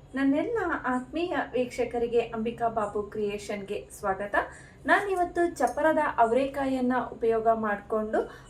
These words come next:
ಪಲ್ಲೆಯನ್ನ ಮಾಡ್ತಾ ಇದ್ದೇನೆ. ಮಾಡೋದು ಹೇಗೆ ಎಂಬುದನ್ನ ನೋಡೋಣ ಬನ್ನಿ. ಇದು ಸೀಸನಲ್ ವೆಜಿಟೇಬಲ್ಸ್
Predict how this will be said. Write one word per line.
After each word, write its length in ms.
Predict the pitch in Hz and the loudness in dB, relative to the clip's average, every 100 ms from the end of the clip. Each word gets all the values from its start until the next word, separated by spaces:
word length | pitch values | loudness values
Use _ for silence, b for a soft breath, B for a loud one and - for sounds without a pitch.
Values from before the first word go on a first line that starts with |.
| - | 2
ಪಲ್ಲೆಯನ್ನ 480 | 262 294 320 277 254 254 | 4 6 4 4 2 2
ಮಾಡ್ತಾ 420 | 208 196 - 214 | 2 0 0 0
ಇದ್ದೇನೆ. 360 | 208 214 233 | 0 -2 0
ಮಾಡೋದು 480 | 494 440 339 339 330 | 0 2 4 4 4
ಹೇಗೆ 200 | 349 339 | 0 0
ಎಂಬುದನ್ನ 720 | 320 - 247 226 226 220 214 320 - B B 240 | -2 -2 -2 -2 0 0 2 0 0 B B -2
ನೋಡೋಣ 340 | 226 196 196 190 | 0 0 -2 0
ಬನ್ನಿ. 300 | 185 185 - B B B B B B B - - | 0 0 -4 B B B B B B B -16 -8
ಇದು 300 | 285 302 262 | -2 0 0
ಸೀಸನಲ್ 880 | - 277 320 349 370 359 339 - 233 | -2 -2 0 2 4 4 4 -2 -2
ವೆಜಿಟೇಬಲ್ಸ್ 580 | 247 - 285 277 269 | -2 -2 0 2 0